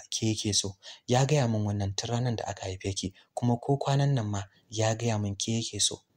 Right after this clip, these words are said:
Bari na kira shi." Ta yi maganar tana ɗaukar wayan da ya, wayanta da yake kan bedsheet da sauri Nasrim ta dakatar da ita. "Momi, ya riga ya furta Izza yake so, kuma ya ce har cikin zuciyarsa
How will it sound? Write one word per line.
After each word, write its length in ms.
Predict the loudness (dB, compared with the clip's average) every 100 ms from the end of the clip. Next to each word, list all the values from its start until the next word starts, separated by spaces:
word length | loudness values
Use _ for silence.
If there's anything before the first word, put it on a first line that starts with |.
| _
Bari 240 | -2 2 2
na 80 | 0
kira 240 | 0 0
shi." 220 | 0 0 -6 -20 -10 2
Ta 80 | 6
yi 60 |
maganar 360 | 8 8 4 4
tana 220 | 2 2
ɗaukar 280 | 0 0 0 0
wayan 360 | 0 0 -2
da 100 | -2
ya, 80 | -4 -4 0
wayanta 440 | 2 2 0 -6
da 180 | -6 -2
yake 420 | 0 0 -4 -4
kan 240 | 0 0 0 _ _ -2
bedsheet 420 | 2 2 0 -2
da 80 | 0
sauri 340 | 2 4 2
Nasrim 420 | 2 2 2 2 0 _ _
ta 100 | -2
dakatar 460 | 0 0 2 0 0
da 80 | -4
ita. 280 | -4 -6 -12 _ _ 4
"Momi, 360 | 6 6 2 -2
ya 180 | 0 2
riga 200 | 2 0
ya 140 | -2
furta 280 | -2 -2 -2 -2
Izza 260 | 0 0
yake 240 | 0 -2 -2
so, 220 | -2 -4 -10 _ -2
kuma 220 | 2 4
ya 140 | 4
ce 240 | 2 0 -4 _ _ _ _
har 260 | 0 2 2
cikin 320 | 0 2 2
zuciyarsa 680 | 2 2 2 2 0 0